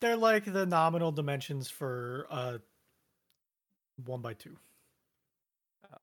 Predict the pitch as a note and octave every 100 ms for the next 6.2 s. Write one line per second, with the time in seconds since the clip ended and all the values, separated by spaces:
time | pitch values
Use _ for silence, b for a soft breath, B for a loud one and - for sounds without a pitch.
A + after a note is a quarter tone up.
0 | - C3 F3+ _ _ _ _ _ _ _
1 | _ _ _ _ _ _ _ _ _ _
2 | - F#3 F#3 F#3 - _ - - F3+ F3
3 | E3 - F#3 F3+ F3+ F#3 F#3 F#3 F#3 G3
4 | D#3+ D3+ E3 D3+ - E3+ F3 F3 F#3 F#3+
5 | G3 G3+ _ _ _ _ _ - B2+ G#2
6 | C3 D#3